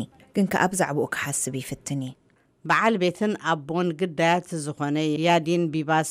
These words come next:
Speaker 2: ንባዕሉ ብሓማስ ዳርጋ ሓሙሽተ ሚእቲ መዓልታት ጅሆ ተታሒዙ ድሕሪ ምጽንሑ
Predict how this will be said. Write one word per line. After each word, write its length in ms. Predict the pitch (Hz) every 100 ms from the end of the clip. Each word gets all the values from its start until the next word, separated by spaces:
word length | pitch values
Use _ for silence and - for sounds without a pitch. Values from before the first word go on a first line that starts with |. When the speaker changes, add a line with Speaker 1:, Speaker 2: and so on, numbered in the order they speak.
| -
Speaker 2:
ንባዕሉ 420 | 165 190 175 202 190
ብሓማስ 520 | 175 - 185 160 160 -
ዳርጋ 300 | 147 156 151 165
ሓሙሽተ 420 | - 170 208 202
ሚእቲ 180 | 170 165 165
መዓልታት 500 | 131 160 165 156 -
ጅሆ 200 | 139 170 165
ተታሒዙ 460 | 160 151 156 160 151
ድሕሪ 240 | 131 151
ምጽንሑ 340 | 143 139 143